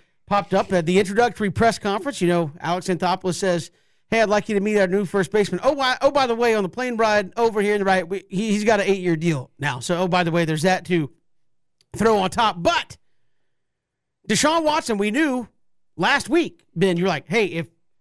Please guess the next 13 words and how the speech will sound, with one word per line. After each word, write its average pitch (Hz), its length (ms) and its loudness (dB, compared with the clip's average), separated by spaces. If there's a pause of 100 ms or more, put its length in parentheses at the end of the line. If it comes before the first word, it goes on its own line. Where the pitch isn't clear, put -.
(460)
if 175 240 -4
his 269 220 -2
legal 285 300 0
issues 277 480 0
come 269 220 -2
to 226 80 -4
some 262 220 -2
sort 247 220 0
of 190 100 -4
resolution," 220 640 0
and 202 160 0
they 240 120 2
did, 233 380 -2